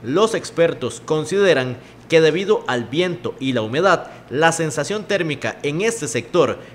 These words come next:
llegó a ser de menos doce grados. La temperatura en el Chirripó y en el Cerro de la Muerte superó sectores como el volcán Irazú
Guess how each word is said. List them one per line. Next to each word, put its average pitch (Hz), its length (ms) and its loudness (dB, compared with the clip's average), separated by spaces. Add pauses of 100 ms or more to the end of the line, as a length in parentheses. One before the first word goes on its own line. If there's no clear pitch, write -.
(120)
llegó 135 240 0
a 190 60 4
ser 165 380 0 (240)
de 151 160 4
menos 185 420 -2
doce 131 300 -2
grados. 165 580 0 (580)
La 139 260 0
temperatura 127 680 -2
en 123 140 -4
el 113 100 -4
Chirripó 160 580 4
y 127 120 0
en 107 80 -4
el 98 100 -8
Cerro 139 320 2
de 104 80 -2
la 107 80 -4
Muerte 143 380 0
superó 165 320 0
sectores 151 520 0
como 131 220 -4
el 127 80 0
volcán 123 360 -2
Irazú 160 440 0